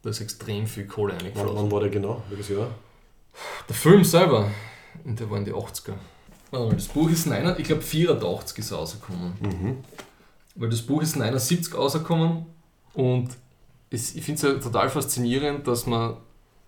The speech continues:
Speaker 1: zwanzig Jahre später immer noch das gleiche Gefühl kriegt bei dem Ding. Ja. Und es steht ja, befürchte auch, äh, ein Remake an von dem Ganzen. Es wird ja alles geremaked.
Speaker 2: Ja, ja, ja.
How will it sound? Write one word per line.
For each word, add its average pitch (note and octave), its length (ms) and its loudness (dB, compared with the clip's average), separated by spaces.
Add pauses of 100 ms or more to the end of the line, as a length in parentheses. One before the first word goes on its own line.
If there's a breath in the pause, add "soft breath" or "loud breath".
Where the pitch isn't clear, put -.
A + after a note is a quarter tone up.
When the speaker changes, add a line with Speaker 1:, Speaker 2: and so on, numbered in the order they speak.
(880)
Speaker 1:
zwanzig A#2 360 -4
Jahre C3+ 120 0
später A#2+ 540 -2
immer C#3 160 -2
noch A#2 100 0
das A2+ 140 -2
gleiche A2+ 240 -2
Gefühl A#2+ 300 -6
kriegt - 320 -10
bei G#2+ 80 -6
dem G#2 200 -10
Ding. F#2+ 240 -14
Ja. G#2 60 -10 (1400 soft breath)
Und A#2+ 160 -4
es A#2+ 100 0
steht C#3 340 -2
ja, B2 220 6
befürchte B2 600 0
auch, A2+ 200 2
äh, G#2 800 -4
ein G#2 180 -4
Remake G#2+ 520 -4
an G2 160 -6
von A2 200 -6
dem F#2+ 160 -8
Ganzen. G2+ 480 -8 (220)
Es A#2 140 -6
wird A#2 100 -2
ja A#2+ 100 0
alles A#2+ 260 0
geremaked. A#2 540 -2
Speaker 2:
Ja, G#2 200 2
ja, G2 140 2
ja. G2 280 -2